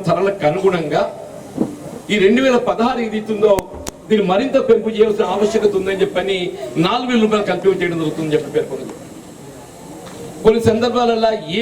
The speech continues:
పెన్షన్ లబ్ధి పొందే అవకాశం లేనటువంటి ఆడ-, ఆడబిడ్డలు కూడా ఉంటారని చెప్పి అంటున్నాం. ఇప్పుడు మన వికలాంగుల పెన్షనే కానీ,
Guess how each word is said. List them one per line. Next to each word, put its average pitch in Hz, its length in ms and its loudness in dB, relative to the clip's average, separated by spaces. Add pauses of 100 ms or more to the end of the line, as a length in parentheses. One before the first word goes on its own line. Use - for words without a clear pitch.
(160)
పెన్షన్ 226 420 0 (1160)
లబ్ధి 208 320 2 (100)
పొందే 208 320 4
అవకాశం 214 460 0
లేనటువంటి 208 600 0 (160)
ఆడ-, 220 240 2 (100)
ఆడబిడ్డలు 220 400 2
కూడా 202 100 0
ఉంటారని 185 240 -6
చెప్పి 165 160 -2
అంటున్నాం. 139 340 -6 (500)
ఇప్పుడు 170 240 0
మన 165 160 2
వికలాంగుల 185 480 -2
పెన్షనే 170 400 0
కానీ, 214 260 2